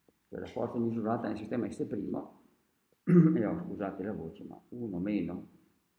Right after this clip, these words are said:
V quadro su C quadro, di nuovo, Q lambda primo, due pi greco epsilon zero R.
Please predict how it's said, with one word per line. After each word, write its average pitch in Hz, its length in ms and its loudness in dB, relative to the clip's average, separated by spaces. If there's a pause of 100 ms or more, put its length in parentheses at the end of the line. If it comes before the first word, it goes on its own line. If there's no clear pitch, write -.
(360)
V 101 160 -6
quadro 101 340 -4
su 104 180 -10
C - 200 -10
quadro, 92 640 -4 (760)
di 101 160 -6
nuovo, 90 680 -6 (480)
Q - 420 -4 (160)
lambda 92 400 -2
primo, 98 640 -4
due 95 320 -4
pi 127 180 -4
greco 85 360 -4
epsilon 104 500 -6
zero 85 340 -10
R. 90 360 -10